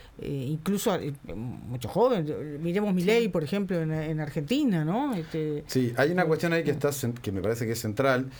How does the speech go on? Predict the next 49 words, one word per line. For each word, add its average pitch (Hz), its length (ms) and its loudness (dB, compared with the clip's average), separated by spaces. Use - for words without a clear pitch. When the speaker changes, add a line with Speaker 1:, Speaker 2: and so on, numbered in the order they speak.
Speaker 3:
y 101 160 -2
que, 87 880 0
que 87 120 -8
también 95 320 0
es 101 100 -2
central 80 200 -2
en 80 40 -2
las 76 100 -4
campañas 82 320 -2
Speaker 1:
Mm. 180 40 -2
Speaker 3:
políticas 78 300 -4
uruguayas, 90 520 -2
y 87 60 -2
es 104 80 -2
central 95 280 0
la 85 60 -2
campaña 78 240 -2
del 90 60 0
Speaker 1:
Mm. 87 40 0
Speaker 3:
noventa 85 200 -2
y - 20 -2
nueve, 104 280 0
que 107 100 2
es 104 100 -4
el 98 100 2
miedo. 92 300 -2
Speaker 1:
Claro. 123 280 -4
Speaker 3:
El 95 140 -2
uso 110 200 0
del 90 140 0
miedo. 67 200 -6
¿No? 120 220 4
Es 107 60 2
decir, 92 320 0
eh, 101 520 2
en 101 100 0
aquel 113 140 4
momento 170 220 6
era 156 100 6
el 131 60 4
miedo, 165 500 4
sí, 135 460 2
Speaker 1:
Mm. - 20 4
Speaker 3:
este, 87 540 0
al 107 140 2
triunfo 104 180 0
del 107 80 0
Frente 78 220 -2
Amplio. 65 200 -8